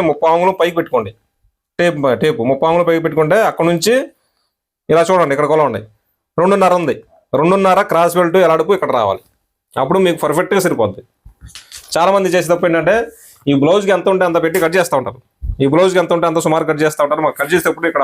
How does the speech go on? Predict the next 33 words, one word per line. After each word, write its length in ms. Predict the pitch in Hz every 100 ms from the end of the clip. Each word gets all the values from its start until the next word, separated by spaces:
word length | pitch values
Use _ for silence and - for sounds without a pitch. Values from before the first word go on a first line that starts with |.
| 117
ఒక 80 | 117
హాఫ్ 140 | 135 170
ఇంచ్ 180 | 165 170 175
ఎక్కువ 180 | 147 170 165
తక్కువ 200 | 160 151
వచ్చింది 220 | 147 143 147
మా 40 | 131
కటింగ్లో, 320 | 131 147 147 170 - _ - - - - 147
కరెక్ట్గా 260 | 143 185 156
రావు. 220 | 147 180 262 - _ _ -
రానప్పుడు 300 | 147 170 170 165
ఏమైందంటే 400 | 160 156 151 226 269 _ _ - 131
అప్పుడు 220 | 147 185 160 156 147
ఏదో 140 | 160 180 170
ఒక, 60 | 160 151
ఏదో 80 | 170
ఒకటి 160 | 170 170 147
తక్కువ, 360 | 135 156 160 160
తక్కువ 220 | 139 165 160
అయ్యి 120 | 196 247 _ _ _ - 135
ఈ 40 | 147
సైడ్ 180 | 170 170
జాయింట్ 180 | 175 175
అనేది 180 | 170 170
ఎక్కువ 140 | 202 185
తక్కువ 200 | - 131
వస్తూ 120 | 127 113
ఉంటుంది. 180 | 95 _ - - - - - 147
ఓకేనా? 180 | 165 190
మీకు 120 | 151 143
అర్థమైంది 240 | 175 175
అనుకున్నాను. 300 | 165 165 180 254 - _ - _
ఈ 20 | 143